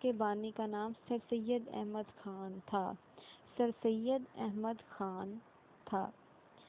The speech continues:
नीचे बेटा आपको book work भी mention किया गया है, आपने साथ साथ readings भी करनी है और book work को भी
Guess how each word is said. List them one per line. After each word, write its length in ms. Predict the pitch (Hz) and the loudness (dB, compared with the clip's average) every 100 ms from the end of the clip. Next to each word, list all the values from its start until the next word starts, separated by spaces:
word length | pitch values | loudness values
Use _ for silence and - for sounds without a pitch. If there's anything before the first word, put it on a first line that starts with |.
| - - - - 220 | -20 -20 -20 -6 2
नीचे 260 | 220 240 | 6 8
बेटा 240 | 240 233 262 | 8 8 6
आपको 240 | 254 - | 6 0
book 240 | 220 220 247 | 0 2 4
work 120 | 247 | 4
भी 120 | 240 | 4
mention 420 | 254 226 220 254 254 | 2 2 0 0 0
किया 300 | 247 240 240 | 2 4 4
गया 200 | 240 240 | 4 2
है, 180 | 262 302 - - - - - - - - - - - - | 2 0 -2 -18 -20 -20 -20 -20 -20 -20 -20 -20 -18 2
आपने 360 | 220 240 - 277 | 4 4 0 -2
साथ 240 | - 247 | 4 2
साथ 260 | - 269 220 | 4 0 2
readings 320 | 214 214 214 - | 2 2 -2 -2
भी 80 | 277 | 2
करनी 320 | 269 254 269 | 4 4 0
है 180 | 294 302 - | 2 0 2
और 180 | 240 247 | 4 4
book 260 | 214 226 254 | 4 2 2
work 120 | 254 | 4
को 160 | 262 | 4
भी 160 | 240 277 | 6 4